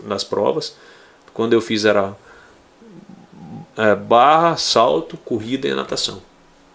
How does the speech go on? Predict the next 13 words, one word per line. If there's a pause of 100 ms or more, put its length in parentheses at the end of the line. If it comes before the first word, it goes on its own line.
Nós
chegamos,
acordei
às
cinco
e
meia
da
manhã
em
Curitiba, (460)
tomar
café